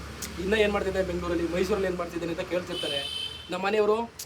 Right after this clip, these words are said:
ಅವ್ರು ಕೇಳಿದಾಗ ಇವರಿಗೆ, ಆ, ಮಾನಸಿಕವಾಗಿ ಇವರು ಕುಗ್ಗೋಗ್ತಾರೆ. "ನನ್ ಮಗ ಇನ್ನ, ಇನ್ನ ಕೆಲಸ ತಗೊಂಡಿಲ್ವಲ್ಲ,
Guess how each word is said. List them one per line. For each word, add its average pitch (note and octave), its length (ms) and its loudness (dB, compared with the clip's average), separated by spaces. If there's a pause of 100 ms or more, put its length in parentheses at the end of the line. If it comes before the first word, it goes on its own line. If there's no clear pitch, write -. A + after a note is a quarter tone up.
ಅವ್ರು F#3+ 220 2
ಕೇಳಿದಾಗ G3+ 340 0
ಇವರಿಗೆ, G3+ 400 4
ಆ, D#3+ 480 -4
ಮಾನಸಿಕವಾಗಿ F#3+ 480 -2
ಇವರು F#3+ 140 0
ಕುಗ್ಗೋಗ್ತಾರೆ. E3 520 -4
"ನನ್ D3+ 220 -6
ಮಗ F3 120 -4
ಇನ್ನ, F3 160 -2
ಇನ್ನ E3+ 380 -4
ಕೆಲಸ D#3 220 -8
ತಗೊಂಡಿಲ್ವಲ್ಲ, D3 560 -8